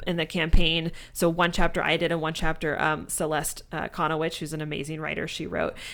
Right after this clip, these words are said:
Um, so I did one where you, there's, like, a cool hag that you can meet. She's really fun. And yeah,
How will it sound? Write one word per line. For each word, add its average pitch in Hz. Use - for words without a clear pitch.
Um, 165
so -
I 180
did 180
one 175
where 165
you, 160
there's, 160
like, 151
a 151
cool -
hag 160
that -
you 170
can 170
meet. 170
She's 156
really 147
fun. 151
And 170
yeah, -